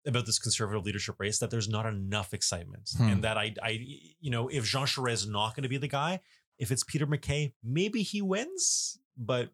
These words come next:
Speaker 1: maybe he doesn't. And maybe he wins, but he doesn't win Quebec.
Speaker 2: See, look, I, I, I disagree with you with, uh, obviously Jean Charest. I think he,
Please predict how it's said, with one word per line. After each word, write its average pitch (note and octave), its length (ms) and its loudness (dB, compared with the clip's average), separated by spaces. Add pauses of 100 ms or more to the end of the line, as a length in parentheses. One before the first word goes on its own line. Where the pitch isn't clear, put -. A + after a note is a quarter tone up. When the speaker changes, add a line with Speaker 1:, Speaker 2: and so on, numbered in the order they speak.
(120)
Speaker 1:
maybe C3+ 300 0
he C3 140 0
doesn't. A#2 500 0
And A#2+ 160 2
maybe E3+ 220 4
he F3 160 2
wins, F3 380 2
but B2+ 160 2
he A#2+ 100 2
doesn't C3 240 2
win A#2+ 100 2
Quebec. - 460 0
Speaker 2:
See, E3 160 4
look, D#3 320 2 (200)
I, C#3+ 380 2
I, C3+ 180 4 (100)
I - 20 4
disagree D3+ 480 4
with E3 180 4
you E3 340 6
with, B2 600 2 (120)
uh, A2 460 4
obviously A#2+ 320 2
Jean A#2 200 4
Charest. A2 280 4
I A2 40 2
think A#2 280 2
he, - 240 -2